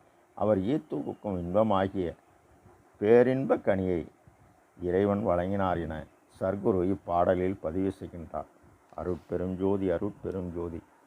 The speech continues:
தனிப்பெரும் கருணை அருட்பெரும் ஜோதி. எல்லா உயிர்களும் இன்புற்று வாழ்க. கொல்லாவிரதம் குலையமலாம் ஓங்க.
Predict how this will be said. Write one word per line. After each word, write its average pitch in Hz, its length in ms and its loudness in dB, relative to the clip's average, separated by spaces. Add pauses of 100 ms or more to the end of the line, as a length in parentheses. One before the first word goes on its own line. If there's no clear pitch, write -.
(440)
தனிப்பெரும் 101 560 0
கருணை 82 340 -4
அருட்பெரும் 85 580 -6
ஜோதி. 80 260 -12 (580)
எல்லா 95 400 4
உயிர்களும் 95 460 -4
இன்புற்று 87 440 -12
வாழ்க. 73 260 -8 (920)
கொல்லாவிரதம் 95 840 4
குலையமலாம் 101 640 0
ஓங்க. 85 360 -8